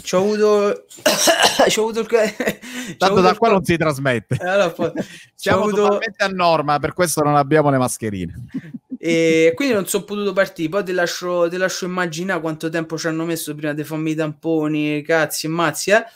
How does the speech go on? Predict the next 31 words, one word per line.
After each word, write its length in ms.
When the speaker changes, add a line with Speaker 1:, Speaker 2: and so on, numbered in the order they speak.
Speaker 1:
Eh, 260
m'hanno 320
denunciato 540
dentro 320
casa 260
mille 240
volte 360
perché 280
qua 160
c'ho 140
il 100
sacco, 460
c'ho 120
la 100
palestrina, 540
ho 60
distrutto 640
tutto 260
perché 260
dovevo 260
combattere 600
e 100
Speaker 2:
Sì. 80
Speaker 1:
stavo 220
in 120
paranoia, 600
dicevo, 320
"Come 200
cazzo 480
faccio?" 720
Sto-, 680